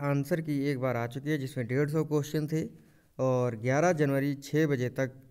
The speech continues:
शाम छः बजे तक डेढ़ सौ क्वेश्चनों में एक सौ बयालीस क्वेश्चनों पर परीक्षार्थियों ने आपत्ति दर्ज की।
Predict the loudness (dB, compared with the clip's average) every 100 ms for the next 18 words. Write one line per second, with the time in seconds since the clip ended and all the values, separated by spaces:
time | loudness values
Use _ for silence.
0 | -20 -14 -4 0 0 0 -2 -2 -2 -2
1 | -2 -4 -18 -20 _ _ _ -6 2 4
2 | 4 2 0 2 0 2 2 4 4 2
3 | -4 -12 -20 _ _ _ -6 -4 2 2
4 | 4 4 4 2 0 -2 0 -2 -2 -4
5 | -8 -16 -20 _ _ -20 _ _ _ _
6 | _ -2 0 0 0 0 0 0 0 0
7 | 0 -2 -4 -4 -2 -2 -4 -10 -14